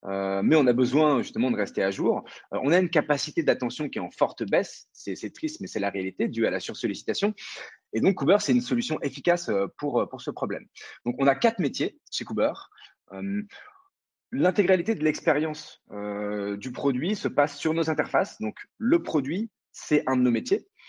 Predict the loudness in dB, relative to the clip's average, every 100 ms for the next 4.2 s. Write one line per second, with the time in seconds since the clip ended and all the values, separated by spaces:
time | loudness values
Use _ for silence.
0 | -20 _ -8 -2 -2 -2 -2 -4 -4 -6
1 | -6 -18 -20 -14 -2 2 4 4 2 2
2 | -12 -20 _ -12 -10 -6 -2 -2 -2 -6
3 | -12 -10 0 2 4 2 0 -6 -4 -2
4 | 0 0